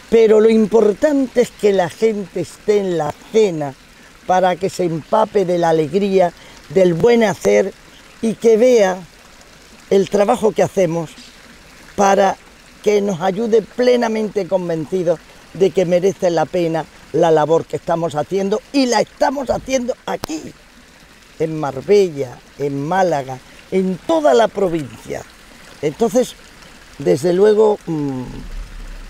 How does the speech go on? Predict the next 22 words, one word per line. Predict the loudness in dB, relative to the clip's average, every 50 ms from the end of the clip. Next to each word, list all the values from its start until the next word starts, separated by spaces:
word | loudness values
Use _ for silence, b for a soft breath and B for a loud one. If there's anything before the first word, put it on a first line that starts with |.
| -20 -18 -18
saben | -16 -16 -4 0 0 0 2 0 0 -2 -4 -6
que | -6 -6 -6 -6 -6 -8 -12 -14 -16 -20 -20 -20 -20 -10 -2
o | -2 -2
bien | 0 2 0 0 0
pueden | 0 0 0 0 0 0 2
llamarme | 0 2 2 2 2 2 2 0 -2 -4 -4 -4 -4
a | -4
mi | -4 -4 -2
teléfono | 0 0 2 2 2 0 -2 -4 -4 -4 -4
seis | -4 -2 0 0 0 0 -2 -6
cero | -8 -6 -4 -6 -6 -6
siete, | -8 -6 -2 0 0 0 0 -4 -8 -8 -8 -10 B B B B B B -8 -8
siete | -6 -2 0 2 2 2 2 -2 -2
cuatro | 2 2 4 6 6 4 2 0 -4 -6 -6 -6
cero | -4 -4 -2 -2 0 -2 -2
nueve | -2 -2 -2 -2 -2 -4 -6 -4
cinco | -4 -4 -6 -4 -4 -4 -4 -4
tres, | -2 -2 -2 -2 -2 -4 -6 B B B B B B B B B 0
o | 2 2 2
bien | 2 2 2 2 2 2 2 -2 -4 -8 -16 -20 -20 -20 -20 -20 -20 -10 -2
pueden | 0 2 2 2 0 -2 0
mandarme | 0 0 0 0 0 0 0 0 0 -2 -4 -6 -6 -6 -6 -8